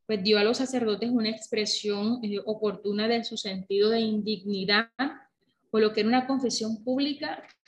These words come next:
y solemne de los pecados personales y la transferencia de la culpa a la víctima. En este caso, ellos ponían su mano sobre ese becerro, con ellos estaban,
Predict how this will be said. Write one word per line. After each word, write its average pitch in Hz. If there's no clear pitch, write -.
y 247
solemne 240
de 208
los 208
pecados 190
personales 220
y 254
la 247
transferencia 226
de 240
la 202
culpa 262
a 202
la 185
víctima. 185
En 175
este 220
caso, 226
ellos 220
ponían 226
su 233
mano 208
sobre 202
ese 196
becerro, 233
con 220
ellos 190
estaban, 214